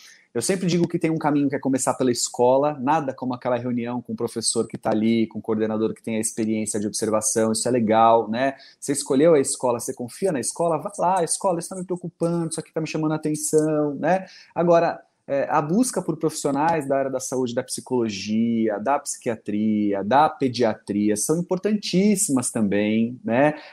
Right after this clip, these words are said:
A gente, às vezes, tem uma certa dificuldade,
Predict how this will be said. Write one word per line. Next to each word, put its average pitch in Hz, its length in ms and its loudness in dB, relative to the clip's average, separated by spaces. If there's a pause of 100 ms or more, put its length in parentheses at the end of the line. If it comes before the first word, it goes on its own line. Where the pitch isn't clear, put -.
A 110 80 0
gente, 131 240 2
às 123 80 2
vezes, 123 300 2
tem 135 100 2
uma 127 160 0
certa 123 600 0 (1120)
dificuldade, 175 960 2